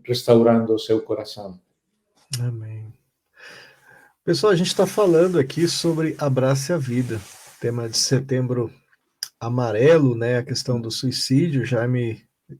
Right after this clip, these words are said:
Speaker 2: colocou pra gente aí a situação que ele viveu lá na Espanha, mais de doze dias entubados.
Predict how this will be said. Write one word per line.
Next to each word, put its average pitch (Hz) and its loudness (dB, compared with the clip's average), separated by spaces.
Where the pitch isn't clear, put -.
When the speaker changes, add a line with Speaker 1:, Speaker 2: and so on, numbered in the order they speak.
Speaker 2:
colocou 127 2
pra 131 4
gente 120 0
aí 113 2
a 113 2
situação 120 0
que - -2
ele 123 2
viveu 117 0
lá 127 6
na 127 2
Espanha, 117 0
mais 113 -2
de 117 -4
doze 120 0
dias 110 -2
entubados. 110 2